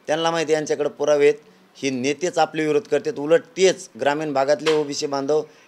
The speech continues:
त्यांच्याच नेत्याला नाव ठेवायला लागलेत की तुम्ही जाणून बुजून मराठा समाजाला विरोध करताय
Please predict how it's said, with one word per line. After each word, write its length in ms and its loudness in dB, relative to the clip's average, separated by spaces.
त्यांच्याच 360 2
नेत्याला 420 0
नाव 220 0
ठेवायला 380 0
लागलेत 300 0
की 60 -6
तुम्ही 300 -4
जाणून 400 -2
बुजून 340 -4
मराठा 340 2
समाजाला 380 0
विरोध 240 0
करताय 460 0